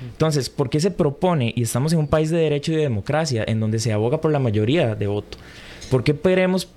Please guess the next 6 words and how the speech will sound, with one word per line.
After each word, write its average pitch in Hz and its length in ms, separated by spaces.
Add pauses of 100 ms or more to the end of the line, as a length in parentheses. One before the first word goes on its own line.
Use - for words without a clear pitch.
queremos 139 460
proponer 117 400
una 165 160
política 165 400
pública 120 540 (640)
que, 131 340